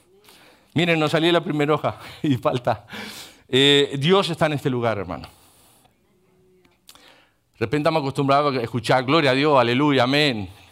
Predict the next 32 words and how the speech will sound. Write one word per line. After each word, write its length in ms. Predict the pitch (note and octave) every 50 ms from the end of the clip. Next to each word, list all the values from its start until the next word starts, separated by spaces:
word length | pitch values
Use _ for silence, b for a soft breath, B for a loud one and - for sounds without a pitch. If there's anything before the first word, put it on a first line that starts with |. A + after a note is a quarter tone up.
| B B B - _ _ - -
Los 140 | G#2+ A2
que 60 | - B2
venimos 340 | A#2+ A#2+ C3+ D3 D3+ C#3
de 60 | C3 A#2+
iglesia 260 | A2+ B2 C3 B2 B2
pentecostal, 600 | A2+ A#2+ A2+ G#2 F#2+ A2+ G#2+ G#2+ - C#3 D3+ C#3
como 180 | A#2+ A#2+ A#2+ A#2+
yo, 280 | A2 - D#3+ E3 E3 B B B B B B B _
no, 340 | - A#2 A#2 A#2+ A#2 A2+ - _ -
nos 200 | G2+ G#2+ A2 G#2+
gusta 240 | A#2+ F#3 G3+ - C3+
escuchar 300 | A2+ - A2+ - G#2+ G2
eso. 220 | G2 F#2 - G#2
Pero 160 | - D3 C3 B2
a 40 |
veces 280 | B2+ D#3 E3 - F3 D#3+
Dios 160 | D#3 E3 D#3+
trabaja 340 | - E3 C#3+ C#3 D3 - D#3+
en 60 | D3+
el 80 | C#3 C3+
silencio 480 | - - B2 A#2+ C3+ C#3 B2+ - A#2
también. 320 | - F#2 F2+ D#2 D#2+ E2 - - b b b b b b b b b b b b b b _
En 80 | A2+
esta 180 | C#3 C#3 - C3
forma 300 | - D3+ C#3+ C#3+ C#3 C3+
Dios 160 | C3 C3+ B2+
está 140 | - C#3+ B2
trabajando 500 | - A#2 A2 G#2+ G2+ - B2+ B2+ B2 A#2+
y 40 | G2+
la 120 | G2+ G2
persona 340 | - G2 F2+ - B2 A#2 A2+
está. 180 | A2 - G2+